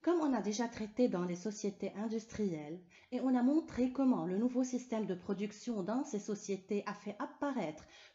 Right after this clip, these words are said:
de grands besoins en main-d'œuvre peu qualifiée d'origine rurale,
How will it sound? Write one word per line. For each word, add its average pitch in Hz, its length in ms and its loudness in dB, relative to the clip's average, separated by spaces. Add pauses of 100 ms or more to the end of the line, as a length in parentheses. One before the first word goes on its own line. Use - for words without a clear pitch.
de 247 80 8
grands 277 360 2
besoins 226 500 2
en 185 100 -6
main-d'œuvre 208 680 -2 (100)
peu 349 280 6
qualifiée 190 760 -4 (300)
d'origine 254 600 4
rurale, 208 480 0